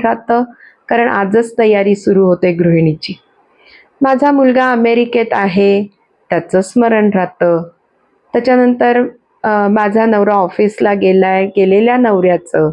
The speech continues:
अ, शाळा कॉलेजला गेलेल्या मुलांचं जसं आपल्याला स्मरण राहतं अगदी तसंच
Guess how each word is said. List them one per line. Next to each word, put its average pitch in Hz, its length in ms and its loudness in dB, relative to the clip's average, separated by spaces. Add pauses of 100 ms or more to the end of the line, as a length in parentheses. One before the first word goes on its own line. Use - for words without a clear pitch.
(600)
अ, 185 380 0
शाळा 220 360 -2
कॉलेजला 233 480 0
गेलेल्या 233 420 2
मुलांचं 180 760 0 (600)
जसं 170 320 0
आपल्याला 214 440 0
स्मरण 160 560 0
राहतं 160 540 -2 (600)
अगदी 277 540 -2
तसंच 180 640 -2